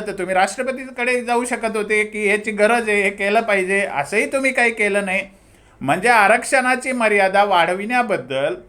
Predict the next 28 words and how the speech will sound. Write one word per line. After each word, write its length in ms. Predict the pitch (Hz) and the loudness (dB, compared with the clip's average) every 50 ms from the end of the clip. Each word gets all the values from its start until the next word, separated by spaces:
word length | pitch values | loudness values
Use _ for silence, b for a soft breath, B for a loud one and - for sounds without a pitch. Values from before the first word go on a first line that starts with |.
| _ _ _ _ _ - | _ _ _ _ _ -2
काँग्रेस 520 | 151 147 160 175 208 202 254 277 285 277 | 2 2 2 2 2 2 2 2 2 2
आणि 200 | 277 262 247 254 | 0 0 0 2
राष्ट्रवादी 540 | 247 247 220 202 - - 247 226 226 220 233 | 2 2 2 2 0 -2 -2 -2 -2 -2 -2
काँग्रेस, 440 | 226 226 214 208 214 214 214 208 214 | -2 0 0 0 0 -2 -6 -6 -4
शरद 220 | 208 185 190 226 | -4 -2 -2 -4
पवार 340 | 220 - - 220 196 196 202 | -6 -4 -2 2 2 2 2
साहेब 320 | 196 196 180 165 156 165 165 - - - | 0 0 2 2 2 2 0 -6 -8 -4
यांनी 280 | 151 170 185 208 226 233 | 2 2 2 2 0 -6
मागच्या 400 | 233 220 202 202 208 - 277 254 | -4 -2 -4 -4 -4 -4 -4 -2
वर्षभरात 560 | 240 240 233 226 240 254 220 196 180 196 220 | -2 -2 -2 -2 -4 -4 0 0 0 0 0
असं 260 | 208 214 208 208 247 | 0 -2 -4 -4 -6
कोणतंही 460 | - - 208 202 196 196 196 254 277 | -8 -6 -6 -4 -4 -2 -2 -2 -2
कृत्य 380 | 277 277 277 240 226 - - 240 | -2 -2 -6 -10 -8 -4 -4 -4
केलं 320 | 240 - 226 226 226 226 | -2 -2 -2 -2 -2 -2
नाही, 120 | 226 254 254 | -4 -4 -6
कोणतीही 400 | 247 247 214 202 196 196 262 262 | -4 -4 -4 -4 -4 -6 -6 -6
भूमिका 400 | 254 226 214 214 233 226 247 233 | -2 -2 -2 -2 -2 0 -2 -2
व्यक्त 280 | 226 220 220 220 - | 0 -2 -4 -4 -6
केली 280 | 233 220 226 220 226 226 | -8 -6 -4 -4 -4 -4
नाही 160 | 226 262 262 | -4 -4 -6
किंवा 200 | 247 240 233 233 | -6 -4 -4 -4
कोणतंही 520 | 240 240 220 190 190 190 185 226 226 233 220 | -4 -2 -4 -4 -4 -4 -2 -2 2 2 2
त्यांनी 200 | 220 208 214 226 | 0 0 -2 -4
दृश्य 380 | 208 214 220 254 - - 277 | -4 -4 -4 -4 -2 2 2
असं 180 | 247 226 - - | 2 2 2 -2
काम 340 | - - 180 202 240 277 254 | -4 0 2 2 2 0 0
केलं 300 | - 247 214 196 190 165 | -2 -2 0 0 0 -2
नाही 200 | 151 143 170 | -2 -6 -8